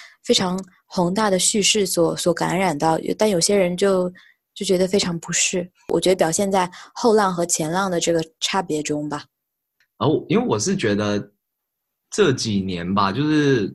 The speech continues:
Speaker 2: 大家对，呃，五四这个其实没有太大的感触，除了去年，去年因为是一百周年。但，但其实大家都还挺不满的，就是说，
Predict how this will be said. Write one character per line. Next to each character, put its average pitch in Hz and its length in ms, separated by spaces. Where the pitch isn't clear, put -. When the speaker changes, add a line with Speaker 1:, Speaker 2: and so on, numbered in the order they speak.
Speaker 2:
大 156 160
家 135 100
对， 131 400
呃， 110 140
五 101 200
四 139 300
这 135 140
个 127 100
其 98 180
实 92 280
没 92 240
有 90 240
太 110 260
大 104 200
的 90 60
感 82 260
触， 120 200
除 135 160
了 131 100
去 120 260
年， 80 260
去 - 160
年 113 100
因 113 80
为 123 80
是 127 140
一 117 40
百 90 220
周 80 240
年。 69 140
但， 175 460
但 180 240
其 120 200
实 120 760
大 160 160
家 139 200
都 131 200
还 113 220
挺 107 220
不 135 120
满 87 360
的， 78 160
就 107 160
是 120 120
说， 87 600